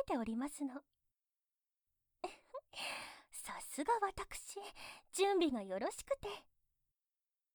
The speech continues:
では、ハニー、帰宅いたしますわ。記念すべき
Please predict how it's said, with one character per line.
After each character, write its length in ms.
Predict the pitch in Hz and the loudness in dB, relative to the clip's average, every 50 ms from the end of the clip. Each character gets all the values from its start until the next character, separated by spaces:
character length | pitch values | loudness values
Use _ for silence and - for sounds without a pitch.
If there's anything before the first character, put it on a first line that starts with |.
| _ _ _ _ _ _ _ _ _ _ _ _ _ _ | _ _ _ _ _ _ _ _ _ _ _ _ _ _
で 180 | - 311 381 392 | 2 4 6 6
は、 100 | 359 302 | 6 4
ハ 180 | 285 - 359 381 | 2 2 2 4
ニ 220 | 349 330 311 302 | 4 4 4 4
ー、 20 | 349 440 494 - - - - - - - _ - | 2 0 -4 -8 -14 -16 -18 -18 -20 -20 _ -20
帰 120 | - - | -6 -2
宅 260 | - 208 240 - 294 | 0 0 2 2 0
い 80 | 311 294 | 2 2
た 120 | 359 359 | 2 2
し 100 | - - 370 | 2 0 0
ま 120 | 381 403 | 0 -2
す 160 | - - 302 | 0 0 2
わ。 120 | 294 302 349 453 480 - - _ _ _ - - _ _ _ _ _ _ _ _ _ _ _ _ _ _ _ _ _ _ _ _ _ _ - | 2 2 2 0 -2 -6 -12 _ _ _ -20 -20 _ _ _ _ _ _ _ _ _ _ _ _ _ _ _ _ _ _ _ _ _ _ -16
記 180 | - - 196 | -12 -10 -8
念 200 | 185 202 220 226 | -6 -4 -4 -4
す 220 | - - - 240 214 | -6 -6 -6 -2 0
べ 160 | 254 262 262 | 0 0 -2
き 260 | - - 233 226 - | -4 -10 -12 -12 -12